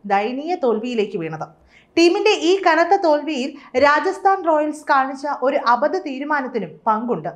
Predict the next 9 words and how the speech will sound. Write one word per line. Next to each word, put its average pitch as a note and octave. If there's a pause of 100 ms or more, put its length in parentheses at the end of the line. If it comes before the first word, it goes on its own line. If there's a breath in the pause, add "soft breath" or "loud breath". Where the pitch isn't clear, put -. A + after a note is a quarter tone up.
(340)
കഴിഞ്ഞ F#4
രണ്ട് E4
കളികളിലും C4 (200 loud breath)
രാജസ്ഥാൻ D#4+
റോയൽസിന്റെ D#4+
ഓപ്പണിംഗിലെത്തി B3+
ദയനീയമായി D4+
പരാജയപ്പെട്ട A#3+
താരമായിരുന്നു G#3+